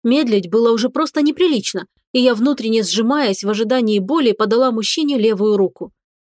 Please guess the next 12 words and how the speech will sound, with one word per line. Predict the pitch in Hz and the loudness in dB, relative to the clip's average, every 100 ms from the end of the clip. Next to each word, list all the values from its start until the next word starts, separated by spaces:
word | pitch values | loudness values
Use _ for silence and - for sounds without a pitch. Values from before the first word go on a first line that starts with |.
| - | -6
Дрожь | 208 233 214 | 0 2 2
расползалась | 202 - 214 208 214 196 - | -4 -4 -2 0 2 0 -2
по | 220 | -6
телу, | 220 208 185 180 _ _ | -2 0 0 -2 _ _
и | 226 | -2
было | 254 294 | 2 2
уже | 269 311 | 2 -2
сложно | 330 330 208 196 | 0 0 0 -2
понять | 226 220 302 294 | -2 0 -2 -2
ее | 220 214 233 | -4 0 0
истинную | 262 - 240 247 | -2 -2 0 0
причину. | 247 294 - 196 175 | -2 -6 -4 -4 -4